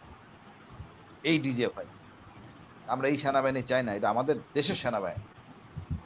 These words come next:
দেশের পক্ষে লড়বে, অন্যায় আচরণ করবে দেশের জনগণের উপরে। আপনি মনে করেন আঠারো তারিখ মানে সেনাবাহিনী ডিপ্লয় বা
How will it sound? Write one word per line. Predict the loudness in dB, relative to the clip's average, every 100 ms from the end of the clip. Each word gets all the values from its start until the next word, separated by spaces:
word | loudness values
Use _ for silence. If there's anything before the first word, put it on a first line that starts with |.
| -12 -6
দেশের | 2 2 4
পক্ষে | 0 -2
লড়বে, | -4 -6 -14 -18 -20 -20 -20 -20 -4
অন্যায় | 0 6 6
আচরণ | 8 4 4 2 2
করবে | 0 4 2
দেশের | 2 -2 2
জনগণের | 2 4 2 0
উপরে। | -4 -4 -4 -4 -12 -20 -20 -20 -20 -20 -8
আপনি | -4 2
মনে | 4 4
করেন | 8 8 8 4 -2 -16 -16 -16 -14 -16 -16 -18 -20 -20 -20 -20 -20 -8 2
আঠারো | 4 4
তারিখ | 6 4 6
মানে | 2 2
সেনাবাহিনী | 2 0 0
ডিপ্লয় | -2 0 2
বা | 2